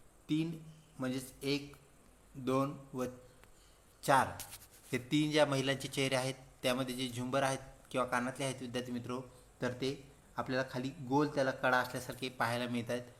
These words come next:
तर तीन नंबरच्या आकृतीमध्ये ते गोलऐवजी इथे त्याला आडवी रेषा आहे फक्त, म्हणजेच त्याचे कानातले वेगळे आहेत. ऑप्शन तीन करेक्ट आकृती होय, म्हणजेच वेगळी संज्ञा, वेगळं पद होय.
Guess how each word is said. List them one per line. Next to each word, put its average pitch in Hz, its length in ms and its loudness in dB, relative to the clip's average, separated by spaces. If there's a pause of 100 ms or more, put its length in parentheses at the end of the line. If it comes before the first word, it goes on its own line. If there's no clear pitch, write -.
(180)
तर 120 60 -2
तीन 131 280 -2
नंबरच्या 135 380 0
आकृतीमध्ये 120 600 -4 (400)
ते 127 80 0
गोलऐवजी 131 760 0 (400)
इथे 123 220 -2
त्याला 127 260 0 (440)
आडवी 120 280 2
रेषा 135 260 0
आहे 123 100 2
फक्त, 120 300 -6 (580)
म्हणजेच 135 300 0
त्याचे 135 180 -2
कानातले 123 480 4 (160)
वेगळे 120 300 4
आहेत. 110 200 2 (440)
ऑप्शन 151 360 4 (240)
तीन 139 200 0 (440)
करेक्ट 135 320 4
आकृती 127 500 -2 (280)
होय, 117 200 4
म्हणजेच 123 520 -2 (160)
वेगळी 131 280 2
संज्ञा, 123 380 -2 (540)
वेगळं 127 340 2 (300)
पद 131 180 8
होय. 110 260 0